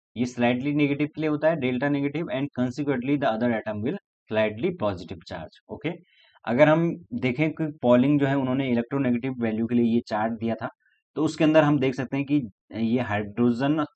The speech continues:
और यहाँ से इंक्रीज हो रहा है। इसी प्रकार लिथियम और बेरिलियम से बोरॉन, और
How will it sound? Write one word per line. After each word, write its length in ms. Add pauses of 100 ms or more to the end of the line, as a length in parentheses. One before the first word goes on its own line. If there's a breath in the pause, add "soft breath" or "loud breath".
(140)
और 160
यहाँ 240
से 200
इंक्रीज 420
हो 100
रहा 100
है। 60 (320)
इसी 160
प्रकार 460
लिथियम 500
और 200
बेरिलियम 520 (720)
से 280
बोरॉन, 580
और 240